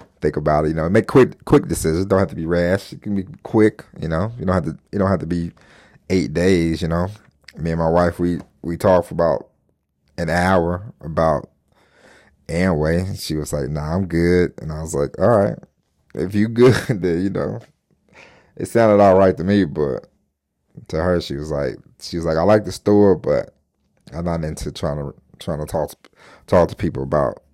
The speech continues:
business opportunities." And I was like, "That's fine." And, and away we went. So look at every opportunity, check it out, from, from the stock market to, to anything. You know, real estate, might be your next door neighbor ha-, know something.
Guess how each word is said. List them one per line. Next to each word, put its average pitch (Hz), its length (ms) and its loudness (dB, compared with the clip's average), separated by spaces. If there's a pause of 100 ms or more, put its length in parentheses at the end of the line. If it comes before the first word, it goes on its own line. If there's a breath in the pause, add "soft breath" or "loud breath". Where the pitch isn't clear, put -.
business 85 340 -2
opportunities." 80 840 -2
And 80 180 -8
I 78 80 -4
was 76 100 -6
like, 76 160 -4
"That's 80 220 -2
fine." 80 480 -4 (340)
And, 78 420 -8
and 85 120 -4
away 90 220 4
we 87 160 4
went. 92 400 -2
So 87 300 0 (1000 loud breath)
look 110 200 2
at 110 80 6
every 98 180 6
opportunity, 98 640 2
check 95 260 2
it 95 60 6
out, 95 440 4
from, 78 360 -8
from 78 180 -6
the 67 60 -6
stock 85 340 6
market 87 380 2
to, 80 240 -2
to 90 200 0
anything. 90 560 0 (280 soft breath)
You 73 80 -14
know, 73 80 -12
real 90 260 4
estate, 87 380 0
might 85 140 -2
be 82 100 -4
your 82 80 -4
next 90 200 -4
door 85 140 -4
neighbor 90 300 0
ha-, 98 160 -2
know 92 220 0
something. 95 600 0